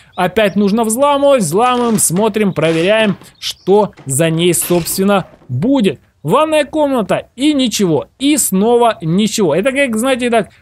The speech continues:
приз. Повезёт, не повезёт. Так, приз. Выбираем приз. Давайте взламываем дверь и посмотрим, что за ней там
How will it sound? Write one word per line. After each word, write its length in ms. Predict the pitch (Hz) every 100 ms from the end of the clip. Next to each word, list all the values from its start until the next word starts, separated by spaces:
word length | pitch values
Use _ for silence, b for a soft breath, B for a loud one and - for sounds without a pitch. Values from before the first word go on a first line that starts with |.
| _
приз. 340 | 226 254 165
Повезёт, 520 | - 151 262 254 311 269
не 100 | 254
повезёт. 440 | 262 233 180 131
Так, 280 | - - -
приз. 320 | 185 254 175
Выбираем 460 | 156 196 233 262 202
приз. 240 | 214 170
Давайте 340 | 139 202 170 147
взламываем 400 | 180 262 240 214
дверь 240 | 262 240
и 120 | 220
посмотрим, 640 | 202 - - 190 220 220 - B B -
что 600 | - - - 202 226 208 - -
за 280 | 127 123 180
ней 180 | 185 196
там 260 | 196 175